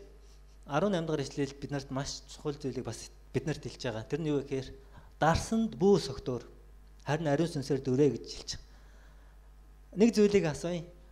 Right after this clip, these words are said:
Дарс ба ариун сүнсэнд зэрэг дүүрэн байх болцоотой юм. Ха?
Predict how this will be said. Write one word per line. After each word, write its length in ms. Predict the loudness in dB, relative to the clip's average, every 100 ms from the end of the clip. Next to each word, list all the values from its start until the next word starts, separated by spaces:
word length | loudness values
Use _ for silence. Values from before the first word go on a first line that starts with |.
| -20 -6
Дарс 320 | 6 6 6
ба 240 | 8 8 10
ариун 160 | 6
сүнсэнд 560 | 4 0 0 -4 -4 -6
зэрэг 320 | 0 2 6
дүүрэн 240 | 4 4 0
байх 80 |
болцоотой 560 | -2 -6 -6 -8 -6 -12
юм. 80 | -14 -20 -20 -20 -20 -20 -20 -20 -20 -20 -20 -20 -20 -20 -20 -20 -4
Ха? 240 | -2 -2